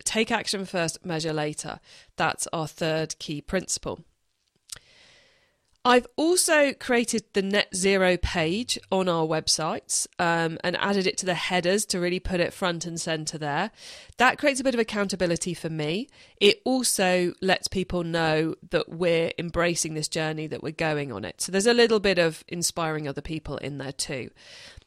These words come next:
Um, you can find that on the e commerce master plan dot com website, and we'll put a link to that in the, uh, the notes with this episode. I've also told my team about it. Um, I have a,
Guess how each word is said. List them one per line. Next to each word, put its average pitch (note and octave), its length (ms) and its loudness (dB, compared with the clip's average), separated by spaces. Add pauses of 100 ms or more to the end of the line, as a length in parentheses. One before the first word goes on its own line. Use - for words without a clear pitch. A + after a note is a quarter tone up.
(260)
Um, F#3+ 160 4
you G#3+ 100 4
can G#3 160 4
find F#3+ 400 2
that E3 420 0
on F3+ 260 2
the - 180 -4
e - 20 -8
commerce E3+ 340 -6
master D#3 300 -6
plan D3 240 -8
dot D3 160 -8
com D3+ 240 -12
website, D3+ 480 -4
and - 100 -10
we'll E3 80 -6
put D#3+ 160 -10
a D3 80 -4
link D3 240 -8
to F3 100 -12
that D3+ 220 -6
in D3 220 -6
the, D3 240 -6
uh, D3 80 -4
the D3+ 140 -8
notes D#3 280 -6
with - 120 -10
this C#3 120 -4
episode. C#3+ 420 -4 (1400)
I've G#3 120 4
also D4 200 4
told A#3 280 6
my G3+ 100 6
team G#3+ 400 2
about G#3+ 380 2
it. - 240 -2 (420)
Um, G3 320 4
I G3 80 4
have G3 180 2
a, F#3 380 4